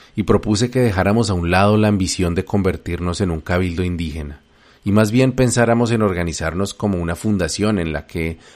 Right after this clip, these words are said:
participáramos y tuviéramos poder de decisión todos y no solamente los abuelos. A los pocos días de haber comunicado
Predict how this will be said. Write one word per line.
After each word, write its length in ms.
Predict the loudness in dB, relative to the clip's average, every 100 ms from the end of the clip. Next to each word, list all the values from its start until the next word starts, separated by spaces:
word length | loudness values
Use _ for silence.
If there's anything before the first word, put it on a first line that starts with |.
| _
participáramos 880 | -6 -4 -4 -4 2 4 6 4 0
y 60 | -2
tuviéramos 600 | -4 0 0 0 0 -2
poder 400 | 0 2 2 2
de 120 | 2
decisión 420 | 2 -2 -4 0
todos 420 | 4 6 4 2 -6 -2
y 80 |
no 160 | -2 0
solamente 500 | 2 2 2 0 -2
los 160 | -2 -2
abuelos. 480 | 0 -2 -2 -10 -20 _ _ _ _ _ _ _ -6
A 80 |
los 180 | -4 -4
pocos 340 | -2 4 4 6
días 260 | 4 6
de 80 | 4
haber 200 | 2 0
comunicado 800 | 0 2 2 0 2 4 4 2